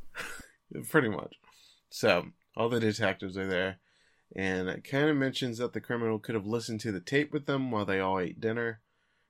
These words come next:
Speaker 2: Kogoro admits that is possible. Suda then says that they need to discover how the cyanide was ingested, as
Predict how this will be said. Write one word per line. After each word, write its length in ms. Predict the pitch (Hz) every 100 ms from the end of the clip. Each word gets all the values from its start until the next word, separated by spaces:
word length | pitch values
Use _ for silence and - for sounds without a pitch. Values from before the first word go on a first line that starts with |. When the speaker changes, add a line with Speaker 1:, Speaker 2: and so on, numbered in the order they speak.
| -
Speaker 2:
Kogoro 320 | 113 107 104 101
admits 320 | 98 101 -
that 160 | 95
is 120 | 76 -
possible. 720 | - 131 127 117 110 107 107
Suda 440 | - 151 160 151
then 200 | 127 123
says 500 | 110 113 107 104 - _ _ _ _ _
that 120 | 107
they 100 | 101
need 220 | 101 104 95
to 60 |
discover 440 | 101 - 113 101 95
how 180 | 101
the 80 | 98
cyanide 680 | 95 110 104 101 101 98 98
was 260 | 95 98 92
ingested, 800 | 92 95 147 175 - 107 101 - _ _ -
as 340 | 92 95 90